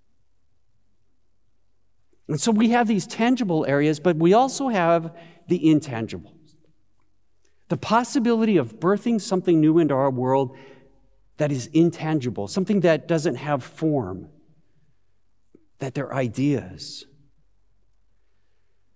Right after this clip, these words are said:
I think back about the Old Testament, and I think about the prophets,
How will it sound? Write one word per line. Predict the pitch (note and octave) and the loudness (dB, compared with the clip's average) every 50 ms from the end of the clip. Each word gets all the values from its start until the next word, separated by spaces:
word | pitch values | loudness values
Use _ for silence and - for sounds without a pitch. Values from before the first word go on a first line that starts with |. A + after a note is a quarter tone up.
| _ _ _ - | _ _ _ -16
I | - | -12
think | C3 - B3+ B3+ - - | -6 -2 -2 -2 -2 -4
back | F#3 E3+ F#3+ G3 - | -4 -4 -4 -4 -4
about | D3+ D#3 D#3 D3 | -2 -2 -2 -2
the | C#3+ C#3+ | -2 -4
Old | C#3 C#3 D3 C#3 | -4 -4 -4 -6
Testament, | - - A#2+ B2 - - - A2 F#2 E2+ E2 - _ _ _ _ _ _ _ _ _ _ _ _ _ _ _ _ _ _ _ _ _ _ - | -10 -12 -12 -10 -10 -10 -10 -10 -10 -10 -12 -16 _ _ _ _ _ _ _ _ _ _ _ _ _ _ _ _ _ _ _ _ _ _ -6
and | - C#3+ | -2 0
I | F3 | 0
think | E3 - A#3+ A3+ | 0 0 0 0
about | C#4+ G3 A3 F#3+ F3 - | 2 2 4 2 2 0
the | - - | -4 -10
prophets, | - - - E3+ D3+ D#3 - - D#3+ D#3 - - - - - - | -8 -2 0 0 0 0 -2 -10 -16 -16 -14 -14 -14 -14 -14 -16